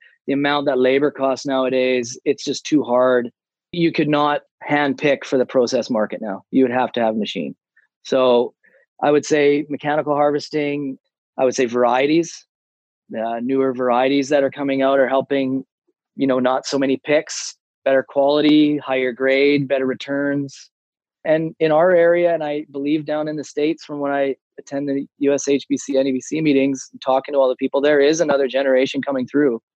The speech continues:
And, you know, they're very focused, and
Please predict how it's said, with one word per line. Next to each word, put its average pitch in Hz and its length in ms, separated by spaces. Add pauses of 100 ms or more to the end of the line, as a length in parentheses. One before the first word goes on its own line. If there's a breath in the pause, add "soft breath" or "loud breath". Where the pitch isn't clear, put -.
(520)
And, 127 500 (380)
you 131 80
know, 127 160
they're 131 120
very 127 280
focused, 143 640 (200)
and 117 480